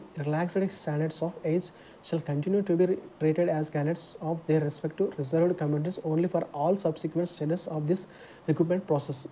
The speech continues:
So ఇక్కడ చూస్తే కనుక ఇక్కడ pattern and syllabus ఇచ్చాడండి సీబీటీ వన్కి.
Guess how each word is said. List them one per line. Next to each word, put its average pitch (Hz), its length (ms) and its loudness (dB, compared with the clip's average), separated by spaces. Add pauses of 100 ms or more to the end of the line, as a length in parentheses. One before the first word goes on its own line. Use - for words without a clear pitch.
(320)
So - 140 -8
ఇక్కడ 165 140 2 (100)
చూస్తే 185 260 2
కనుక 165 220 2
ఇక్కడ 156 140 0 (200)
pattern 165 340 4
and 165 200 4
syllabus 156 300 2
ఇచ్చాడండి 147 400 0
సీబీటీ 147 260 2
వన్కి. 143 220 0